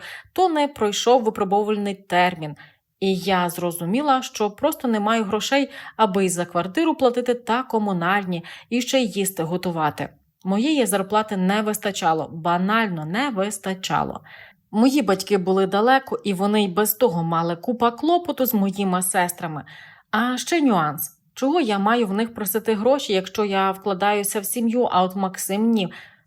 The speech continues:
Тому нехай платить його мама. Я їй зателефонувала.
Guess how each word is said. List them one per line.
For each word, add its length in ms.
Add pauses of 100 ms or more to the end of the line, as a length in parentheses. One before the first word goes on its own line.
Тому 220
нехай 520
платить 500 (220)
його 360
мама. 400 (360)
Я 280
їй 340
зателефонувала. 1080